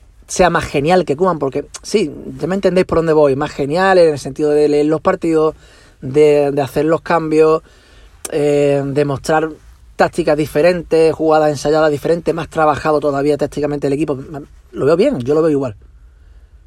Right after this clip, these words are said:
Yo personalmente creo que si Messi continúa, el mejor entrenador para eso es Xavi,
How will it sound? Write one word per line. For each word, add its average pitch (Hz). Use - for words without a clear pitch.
Yo 139
personalmente 151
creo 151
que 151
si 139
Messi 151
continúa, 143
el 147
mejor 139
entrenador 139
para 135
eso 127
es 117
Xavi, 170